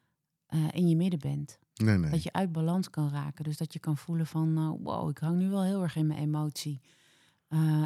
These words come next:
Speaker 1: en, eh, en, en in het denken." Dan zit je heel erg in de, in de, in, eh, in, in lucht en in water. En dat,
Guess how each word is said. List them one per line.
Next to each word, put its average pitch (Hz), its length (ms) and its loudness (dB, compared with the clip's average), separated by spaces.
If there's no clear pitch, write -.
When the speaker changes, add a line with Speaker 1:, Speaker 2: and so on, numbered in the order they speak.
Speaker 1:
en, 160 220 2
eh, 151 380 0
en, 156 160 0
en 160 180 0
in 165 100 4
het 151 140 0
denken." 151 420 -2
Dan 147 100 -2
zit 160 160 -6
je 151 60 -10
heel 170 180 -4
erg 165 180 -4
in 165 120 -2
de, 160 220 0
in 170 200 0
de, 156 420 -2
in, 165 240 -2
eh, 156 260 -2
in, 165 200 -4
in 170 240 2
lucht 185 280 0
en 175 80 0
in 170 140 4
water. 151 520 -2
En 156 60 -8
dat, 156 120 -4